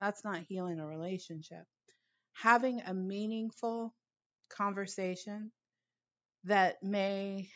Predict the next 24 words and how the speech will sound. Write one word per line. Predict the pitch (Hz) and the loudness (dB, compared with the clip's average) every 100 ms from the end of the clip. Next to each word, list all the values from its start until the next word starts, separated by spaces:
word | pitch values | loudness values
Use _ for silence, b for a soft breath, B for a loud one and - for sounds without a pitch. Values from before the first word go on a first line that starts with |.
| B _ _ _ _ _ _ _ _ _ _ _ _ | B _ _ _ _ _ _ _ _ _ _ _ _
that | - | -10
may | 190 226 | -4 -2
get | 220 202 | -2 -4
heated | - - 214 208 208 202 | -6 -2 0 2 2 2
or | 180 | 0
impassionate | 175 - 196 190 - 208 202 190 | -2 -2 0 0 -2 -4 -2 -2
or | 165 160 b b _ | -2 -4 b b _
deeply | 233 247 240 214 | 0 0 4 4
soulful | - 202 202 202 - 202 202 | 4 2 2 2 0 4 4
and | 170 | 2
challenge | 170 - 214 226 214 | 0 8 8 8 2
the | 202 202 | 0 2
way | 202 | 4
you | 202 | 2
communicate, | 190 202 202 202 196 196 185 - | -2 -6 -4 -4 -2 -2 -2 -2
but | - | -2
at | 180 | -4
the | 190 - | -6 2
end | 226 233 | 4 6
of | 247 | 6
it, | 247 208 | 4 0
you | 196 | -4
feel | - 202 | 0 2
like | 202 180 | 4 2